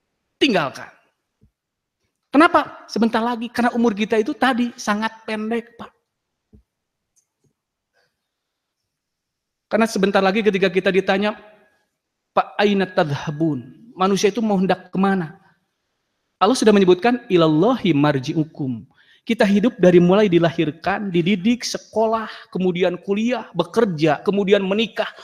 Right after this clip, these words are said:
punya anak, mendidik keluarga, membangun rumah tangga. Ila,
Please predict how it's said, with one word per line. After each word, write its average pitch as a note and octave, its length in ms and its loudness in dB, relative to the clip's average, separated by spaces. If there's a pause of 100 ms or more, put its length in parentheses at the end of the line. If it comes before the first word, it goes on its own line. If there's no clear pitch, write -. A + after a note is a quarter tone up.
(160)
punya G3+ 240 2
anak, G#3 320 0
mendidik G3 400 4
keluarga, G#3 480 4
membangun F3 400 2
rumah G#3+ 320 -2
tangga. G3 400 -10 (640)
Ila, C#4+ 240 -2